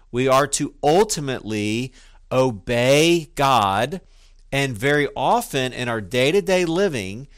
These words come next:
we obey God within the context of human, uh, leaders that God has given to us that we are called to submit to. Now,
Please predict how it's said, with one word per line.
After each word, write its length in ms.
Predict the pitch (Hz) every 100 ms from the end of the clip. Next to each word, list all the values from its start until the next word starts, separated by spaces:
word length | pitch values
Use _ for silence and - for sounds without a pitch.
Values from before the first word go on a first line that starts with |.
| - - -
we 280 | 135 151 147
obey 560 | 135 117 131 143 196
God 540 | 214 139 107 101 107 117
within 1160 | 120 123 107 - 180 220 160 123 127 156 180 - - _ _ _ _
the 160 | 123 139
context 1040 | - - 170 196 202 - 120 113 - -
of 100 | 110
human, 880 | - - 165 208 214 220 220 214 190 - - - - - -
uh, 200 | 135 135
leaders 840 | 139 156 208 190 110 104 123 139
that 240 | 127 117 95
God 300 | 120 156 190
has 200 | 202 180
given 300 | 214 214 -
to 260 | - 110
us 260 | 98 104 -
that 180 | 107 107
we 160 | 127
are 100 | 151
called 420 | 160 - 110 107 -
to 220 | 117 113
submit 580 | - 131 123 127 143 -
to. 320 | - - - - - - - - - - _
Now, 360 | 127 156 120 87